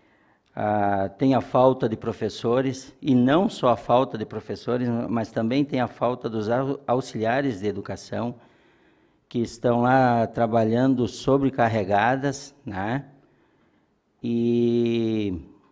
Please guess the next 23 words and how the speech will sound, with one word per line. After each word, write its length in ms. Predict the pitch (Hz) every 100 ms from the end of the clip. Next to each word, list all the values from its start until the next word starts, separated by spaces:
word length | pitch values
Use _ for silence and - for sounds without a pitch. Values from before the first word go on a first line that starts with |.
| _ -
quase 400 | - 139 143 131
não 240 | 120 131 139
se 140 | 139
manifestam 680 | 127 123 120 135 143 143 135
porque 200 | 120 107
têm 280 | 110 131 127 120
medo 640 | 113 113 123 156 131 107 - -
até 400 | 104 - 117 117
de, 180 | 104 95
de, 400 | 95 95 95 92
de 120 | 95
fazer 440 | - 98 101 120
isso, 420 | 110 156 - -
né? 280 | 92 90 135 - - _ _ _ _ _ _ _ _ _
Mas 300 | 131 131 120
eu 160 | 160 165
peço 480 | - 160 170 -
com 160 | 127 135
carinho 460 | 123 117 123 147 135
que 420 | 135 120 113 110
a, 720 | 110 110 104 101 98 95 90 95
a 80 |
secretaria 920 | 117 123 127 117 113 117 139 117 92